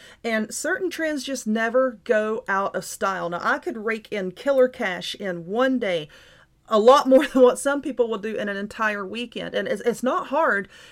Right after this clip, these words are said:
Just a few little tweaks here and there, and you can really draw in more people, more customers. And one of those things that I want to talk about is color. And you might think, "Well, I've got a lot of color in my display, you know," or I use, let's say it's Christmas time and you're gonna use a lot of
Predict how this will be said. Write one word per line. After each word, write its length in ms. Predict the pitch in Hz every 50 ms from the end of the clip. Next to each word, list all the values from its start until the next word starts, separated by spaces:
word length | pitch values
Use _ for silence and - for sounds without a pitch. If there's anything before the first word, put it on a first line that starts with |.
| - - _ _ _ _ _ _ _ _ _ - 247
Just 340 | 202 - 311 339 339 - 370
a 80 | 339
few 300 | - - 285 294 311 330
little 280 | 269 311 302 277 285 262
tweaks 600 | - - - 262 277 269 254 - - - - - -
here 260 | - - 247 262 277
and 140 | 262 220 185
there, 340 | 180 202 262 359 392 - _ _ _ _ _ _ _ _ _ _ -
and 240 | 247 247 247 240 220
you 140 | 214 277 269
can 440 | - 240 254 220 196 185 185 190 196
really 480 | 220 247 285 302 311 311 311 302 285 _ _ _ _ _ _ _ - -
draw 380 | 185 160 208 240 254 254 269 269
in 380 | - - 233 226 220 214 208 - _ - -
more 260 | 196 196 254 320 349
people, 520 | - - 233 208 208 214 208 208 196 - _ - - -
more 280 | - 196 220 240 269 254
customers. 540 | - 262 240 226 226 - 233 226 226 220
And 200 | - 220 202 185
one 140 | 202 254 302
of 80 | 349 339
those 180 | 311 285 254
things 300 | - - 254 233 226 196
that 140 | 202 226 214
I 40 | 220
want 240 | 220 226 226 226 220
to 60 | -
talk 200 | 233 220 214 -
about 300 | 214 220 214 208 - -
is 200 | 202 202 190 - _ _ _ -
color. 560 | - - 269 262 254 247 208 170 160 170 _ _ _ _ - -
And 100 | 247 262
you 80 | 285
might 220 | 285 285 254 254 254
think, 200 | 285 285 262 277
"Well, 160 | 302 302 269
I've 140 | 302 359 349
got 140 | 392 381
a 100 | 370 349
lot 180 | 311 320 370 427
of 100 | 440 -
color 380 | - - 302 262 254 233 220 208
in 120 | 196 196
my 160 | 185 170 165
display, 480 | - - - - - 196 185 175 165 -
you 60 | 190
know," 120 | 226 277
or 320 | 285 - 262 277 277 - -
I 120 | 262 254
use, 520 | 254 220 220 233 240 233 226 220 220 - -
let's 180 | 294 277 -
say 160 | - 294 254
it's 140 | 247 - -
Christmas 420 | - - - 254 254 - 226 214 -
time 240 | - 214 196 202
and 80 | 202 208
you're 100 | 220 240
gonna 180 | 254 254 247 233
use 260 | 226 226 226 214 220
a 60 | 214
lot 240 | 202 214 214 208 208
of 160 | 202 208 208